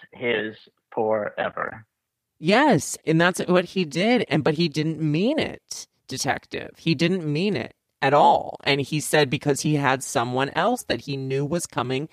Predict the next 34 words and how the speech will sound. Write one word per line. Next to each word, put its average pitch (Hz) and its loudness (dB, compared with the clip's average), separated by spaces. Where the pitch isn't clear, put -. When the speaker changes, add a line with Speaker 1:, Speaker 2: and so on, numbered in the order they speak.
Speaker 2:
to 170 0
the 156 4
island, 160 2
and 151 0
when 160 4
they 160 4
came 175 0
to 175 0
the 165 0
island, 170 0
he 165 -2
said, 156 -2
"Well, 160 2
I'll 151 4
see - -2
you 170 2
later, 156 0
because 139 -6
I've 139 2
already 143 4
got, 151 2
I've 131 0
already, 139 0
you 139 -2
know, 139 2
my 135 2
girl, 135 2
my 135 -2
girlfriend 151 0
came," 113 -10
basically. 120 -4
Speaker 1:
He 151 6
had 135 4
two, 143 2